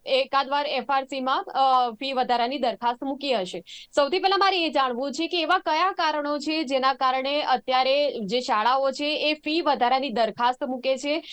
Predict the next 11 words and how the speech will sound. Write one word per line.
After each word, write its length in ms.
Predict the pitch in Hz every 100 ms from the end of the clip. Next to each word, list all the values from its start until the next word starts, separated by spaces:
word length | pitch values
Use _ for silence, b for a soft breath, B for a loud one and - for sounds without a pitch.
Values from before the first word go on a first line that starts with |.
| B B
અને 340 | 294 320 320
વધુ 360 | - 240 262 349
મહત્વનું 560 | 330 302 311 359 370 370
એ 160 | 339
છે 320 | 370 302 330 - _ _
કે 200 | 330 359
સુપ્રીમ 380 | 330 269 339
કોર્ટ 240 | 339 330 262
દ્વારા 320 | 254 254 285
જ્યારે, 460 | 226 240 247 285 285
અ, 380 | 247 240 240